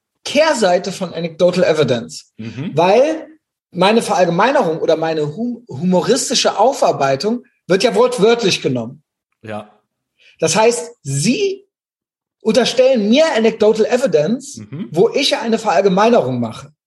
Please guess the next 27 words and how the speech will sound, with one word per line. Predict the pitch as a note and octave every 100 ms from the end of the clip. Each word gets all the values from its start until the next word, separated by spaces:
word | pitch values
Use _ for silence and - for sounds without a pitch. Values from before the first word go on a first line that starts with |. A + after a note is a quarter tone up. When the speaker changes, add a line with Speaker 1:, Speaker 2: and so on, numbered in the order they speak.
| _
Speaker 2:
Ja. | A#2+ B2+ A#2 - _
Speaker 1:
Ne? | C#3 D3+ D4 E4+ - _ _ _ _
Mit | - F3+ F#3
anderen | G3 C4+ D4 B3
Worten, | D3 D3+ E3+ - D#4+ G#4 _ _ _ _ _ _ _ _ _ _
sie | C#3+ G#3
machen | A#3+ A3 - G3 D#3+
selber | D#3+ A#2+ B2+ G#3 E4+ F4 B3 D#3+
wieder | D3+ C#3+
Anecdotal | - C#3+ - C#3+ C#3+
Evidence | D#3 C#3 C#3+ D3 G3+ D4+ - -
Speaker 2:
Mhm. | A#2 A2+
Speaker 1:
und | F3+ - - - - -
tun | - C4 G3+
sich | C#3+ D3 D#4+ F4+ - - - -
an | G3+ G3+
die | A3
Stelle, | - - G#3 F3 A#2 - _ _ _ _ _
obwohl | - D#3 D#3 F3+
ich | G#3+ A3+
eine |
Verallgemeinerung | G#3+ A3+ A3 A3+ A#3+ C#4 F3 C#3+
gemacht | B2 B2 -
habe. | B2 A2+ - _
Speaker 2:
Ja. | B2+ B2 C3+ - - -
Speaker 1:
Ne? | D#3 G#3 E4+ - _ _ _ _
Also, | - F3 D#3+ D3 B2 B2